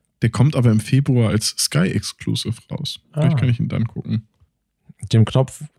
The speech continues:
Speaker 2: hab ich tatsächlich nicht mehr auf dem Schirm gehabt, dass dieser Film existiert, bis er dann irgendwie released wurde. Also ich wusste
Speaker 1: Mhm.
Speaker 2: gar nicht, dass dieser zweite Teil schon gedreht wurde.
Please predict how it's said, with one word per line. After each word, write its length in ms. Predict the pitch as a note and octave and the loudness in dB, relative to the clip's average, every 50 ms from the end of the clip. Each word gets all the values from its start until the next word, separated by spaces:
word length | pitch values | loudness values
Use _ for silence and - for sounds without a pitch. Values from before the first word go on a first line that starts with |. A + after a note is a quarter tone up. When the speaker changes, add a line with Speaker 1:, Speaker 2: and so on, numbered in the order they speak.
| _ - | _ -2
Speaker 2:
hab 160 | - A#2+ A2+ | 0 2 2
ich 60 | A2+ | 2
tatsächlich 420 | - A2+ G2 - A2 - A2+ G#2 - | 2 2 2 2 0 2 2 2 4
nicht 160 | A#2 G2+ - | 2 4 4
mehr 80 | A#2+ G#2+ | 4 4
auf 80 | G#2 | 4
dem 80 | G#2+ G2+ | 2 0
Schirm 280 | - - A2+ A2 A2+ | 0 2 2 2 4
gehabt, 220 | G#2+ G#2+ G#2 - G2+ | 4 2 2 2 0
dass 140 | G2 - - | -2 0 0
dieser 240 | G2+ F#2 F#2 F2 | 0 2 2 2
Film 240 | - - A#2 A2 G#2+ | 2 2 4 4 4
existiert, 840 | G2 F#2 - - G2 - - - - - B2 B2 B2 B2 B2 - - _ - - - - _ _ - | 4 2 0 -4 -6 -6 -6 -8 -4 2 4 4 4 4 2 -2 -8 _ -20 -20 -20 -20 _ _ -4
bis 200 | - G2 - - | -2 -2 2 2
er 80 | G2 F#2 | 2 2
dann 160 | G2 G2 G2 | 2 0 0
irgendwie 320 | G2 G2 F#2+ F#2 G2 G2 | 0 -2 -2 0 0 0
released 480 | F#2+ F#2+ F#2+ F#2 F#2+ G2 - - - - | 0 2 0 0 0 -2 -4 -6 -6 -2
wurde. 320 | G2+ G2+ G#2+ A2+ A#2 A2+ _ - | 0 2 2 2 0 0 _ -6
Also 320 | - G2+ G#2+ G#2+ G#2+ G#2 - _ | -4 0 0 0 0 -2 -4 _
ich 120 | - - | -12 -6
wusste 280 | A2 A2 A2 - - A2 G#2+ | -4 -4 -2 0 2 2 4
Speaker 1:
Mhm. 40 | G2+ | 4
Speaker 2:
gar 140 | G#2+ G2+ G2 | 2 2 0
nicht, 180 | F#2+ - - | -2 -4 -6
dass 120 | G2 - - | -10 -8 -6
dieser 220 | G2+ G2 G2 F#2 | -4 -4 -4 -4
zweite 320 | - - G2+ G2 - F#2+ | -4 -4 -4 -2 -2 -2
Teil 280 | - - G2 G2 G2 G2+ _ _ - - - - - _ _ | -2 -2 -2 -2 -2 -4 _ _ -20 -20 -20 -20 -20 _ _
schon 200 | - - A2 G#2 | -4 -2 0 0
gedreht 460 | G#2 G#2+ - F#2 F#2+ F#2 G2+ - - | 0 0 -2 0 0 0 0 0 -2
wurde. 400 | F#2 F2 F2+ F2+ F2 F#2 F#2 E2+ | -2 -2 0 0 0 0 0 -2